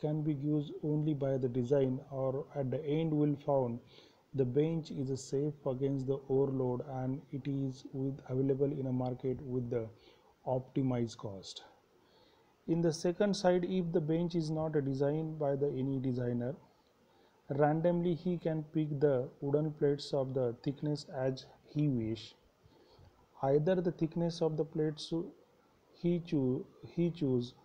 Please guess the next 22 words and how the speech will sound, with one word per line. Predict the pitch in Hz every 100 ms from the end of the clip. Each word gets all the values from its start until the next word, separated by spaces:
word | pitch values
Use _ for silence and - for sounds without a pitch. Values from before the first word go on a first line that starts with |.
| _ _ _
with | 151 143
the | 143
larger | 127 123 131 160
thickness, | 156 165 151 151 131 117 - - _ - _ _
so, | - 151 143 151
or | 143 139
he | 127 147
may | 156
choose | 147 147 135 131
the | 131 117 127 - _
thickness | 139 131 147 151 - - _ _ _ _ _ _
with | 135 139 131
the | 131 120 - -
lower | 127 127 135 147 147
side | - 123 127 131 _ _ _ _ _ _ _ _ -
because | 139 139 139 131 -
he | 156
want | 143 139 139 127
to | 135 123
reduce | 127 135 135
the | 127
cost. | 113 117 107 123 -